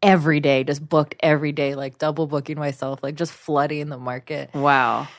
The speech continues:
Speaker 1: Uh, <sighs> so yeah, since August, I've just been completely nonstop. And
Speaker 2: Have you been loving it, or have you
Speaker 1: I
Speaker 2: been kinda
Speaker 1: love, I love porn.
Speaker 2: Yeah.
Speaker 1: Like, I'm never happier than when I'm on set. Like, I feed off everyone. I think
Speaker 2: Mm-hmm.
Speaker 1: that,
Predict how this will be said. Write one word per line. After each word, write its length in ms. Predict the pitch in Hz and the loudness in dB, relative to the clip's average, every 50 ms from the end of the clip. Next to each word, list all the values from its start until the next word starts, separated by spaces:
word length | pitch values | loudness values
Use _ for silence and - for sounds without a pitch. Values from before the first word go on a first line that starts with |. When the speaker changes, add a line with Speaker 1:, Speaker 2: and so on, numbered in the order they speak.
| - - - - _ _ - | -20 -20 -20 -20 _ _ 0
Speaker 1:
Uh, 280 | 190 220 233 226 220 | 4 6 6 6 6
<sighs> 80 | 202 - | 4 6
so 80 | 220 208 | 6 6
yeah, 160 | 190 190 180 | 8 8 6
since 260 | 180 - 214 208 208 - - | 6 4 2 2 2 4 4
August, 420 | 165 160 160 165 156 151 151 - | 4 4 4 4 2 0 0 -2
I've 120 | 156 147 | -4 -2
just 160 | 147 139 - - | -2 -4 -4 -4
been 180 | 139 139 143 | -6 -6 -6
completely 480 | 147 165 143 - - 151 147 - 156 151 | -6 -6 -6 -4 -4 -4 -2 -2 -2 -4
nonstop. 720 | 143 139 135 135 151 151 - - 135 135 139 151 156 151 - | -4 -4 -6 -6 -6 -8 -6 -6 -6 -4 -4 -6 -6 -8 -10
And 100 | - - | -6 -2
Speaker 2:
Have 120 | - 170 180 | 0 2 2
you 120 | 214 226 | 4 4
been 160 | 214 226 196 190 | 4 4 4 4
loving 320 | 185 190 220 254 294 311 339 | 4 4 4 2 0 0 0
it, 180 | 359 370 359 | 0 2 2
or 400 | 320 226 196 185 180 170 165 170 | 2 4 4 6 6 6 4 2
have 180 | 160 175 170 196 | 2 2 2 4
you 60 | 202 | 6
Speaker 1:
I 160 | 226 277 302 | 6 6 6
Speaker 2:
been 100 | 262 226 | 6 6
kinda 180 | 202 185 175 180 | 6 6 6 8
Speaker 1:
love, 340 | 185 190 190 185 180 156 156 - - | 8 8 8 8 6 4 2 2 4
I 80 | 220 | 6
love 480 | 208 208 185 180 180 180 165 160 156 - | 6 8 8 8 8 8 8 6 2 -2
porn. 420 | - 151 135 120 131 131 139 156 - | -8 -6 -6 -6 -6 -6 -10 -8 -4
Speaker 2:
Yeah. 180 | - 151 131 107 | 0 2 2 2
Speaker 1:
Like, 100 | - 165 | 4 4
I'm 240 | 180 175 175 175 | 4 4 4 4
never 240 | 175 180 185 185 190 | 4 4 4 4 4
happier 480 | 180 180 170 156 156 165 170 165 165 156 | 4 4 4 4 2 2 2 2 2 2
than 140 | 156 151 147 | 2 0 0
when 100 | 143 147 | 2 2
I'm 120 | 147 147 | 2 0
on 120 | 131 123 143 | 0 -2 -4
set. 380 | - - 208 196 185 175 - | -2 2 4 6 6 6 6
Like, 160 | 156 156 151 175 | 4 0 0 0
I 120 | 165 165 | 0 0
feed 340 | 160 - - 208 208 196 170 | 0 -2 0 0 2 2 2
off 220 | 170 170 175 - 180 | 2 0 0 0 0
everyone. 440 | 170 170 180 175 175 175 175 170 | 0 0 2 2 2 2 2 0
I 60 | 165 160 | 0 -2
think 220 | - - 240 214 | -2 0 0 0
Speaker 2:
Mm-hmm. 100 | 185 170 170 | 0 0 2
Speaker 1:
that, 340 | 208 196 185 175 - - | 2 2 2 0 -2 -6